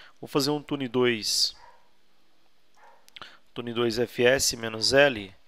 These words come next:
nesse dispositivo. Você vai observar aqui, ó, no mount point deles,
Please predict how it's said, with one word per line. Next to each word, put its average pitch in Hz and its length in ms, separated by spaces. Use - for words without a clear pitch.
nesse 127 440
dispositivo. 123 1080
Você - 160
vai 127 140
observar 131 540
aqui, 143 280
ó, 123 140
no 123 100
mount 123 360
point 117 480
deles, 117 600